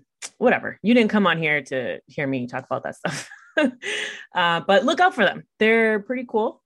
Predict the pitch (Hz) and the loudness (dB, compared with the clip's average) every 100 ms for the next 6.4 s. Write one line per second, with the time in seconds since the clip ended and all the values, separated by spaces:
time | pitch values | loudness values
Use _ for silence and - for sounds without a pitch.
0 | - 196 190 185 180 - - 185 190 202 | -6 -2 0 -2 -4 -10 -6 -2 -2 -4
1 | 202 202 196 180 180 185 - 185 175 170 | -4 0 0 0 -2 -4 -6 -2 0 0
2 | 160 156 160 170 175 160 - 175 175 170 | -4 -8 -8 -6 -4 -4 -6 -4 -4 -4
3 | 170 - _ _ _ - 156 156 151 156 | -6 -14 _ _ _ -8 -6 -6 -4 -4
4 | 156 139 156 - 170 180 202 233 - 170 | -4 -6 -8 -4 0 2 0 -2 -8 -8
5 | 156 156 151 151 143 156 156 151 156 156 | -4 -2 0 0 -2 -2 -4 -4 -8 -8
6 | 156 220 269 | -2 0 0